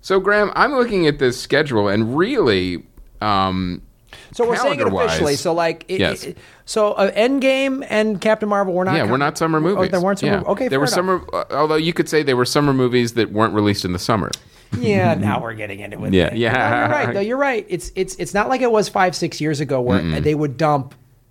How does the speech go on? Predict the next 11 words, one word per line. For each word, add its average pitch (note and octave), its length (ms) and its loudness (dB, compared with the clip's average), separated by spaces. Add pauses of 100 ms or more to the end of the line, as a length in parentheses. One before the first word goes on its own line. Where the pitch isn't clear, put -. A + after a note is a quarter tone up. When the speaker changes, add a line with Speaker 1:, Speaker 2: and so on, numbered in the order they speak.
(200)
Speaker 2:
you D#3+ 140 2
know, C3+ 360 0
all F#3+ 460 2
the F3 120 0
big D3+ 240 0
budget D3+ 260 2
movies C3+ 400 -2
in C3 80 -2
this B2+ 160 -6
three-month B2 420 -4
window. A2+ 380 -2